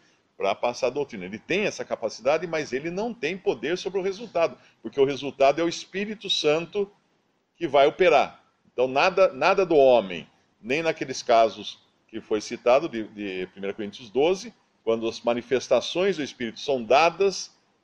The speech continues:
para, ah, resolver questões, ah, eventuais, ah, momentâneas, e os dons dados por Cristo, quando subiu ao céu,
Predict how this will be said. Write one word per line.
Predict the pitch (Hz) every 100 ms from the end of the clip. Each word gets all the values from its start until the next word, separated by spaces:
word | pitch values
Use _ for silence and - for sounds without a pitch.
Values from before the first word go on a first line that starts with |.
| _ _ _ _ _ _ _ _ _
para, | 135 143 143 120 - _ _ -
ah, | 113 107
resolver | 120 120 120 127 120 - _
questões, | 117 - 120 110
ah, | 120 - 104 95 87
eventuais, | 113 131 139 127 123 113 190 220 - - _ _ _ _ _ -
ah, | 92 90
momentâneas, | 104 147 139 123 139 165 233 233 - _ _ _ _
e | 170
os | 208 180
dons | - 180 226 269 - - -
dados | 156 160 -
por | 156 139
Cristo, | 143 185 214 147 110 _ _ _
quando | - 117
subiu | - 117
ao | 120
céu, | - 170 208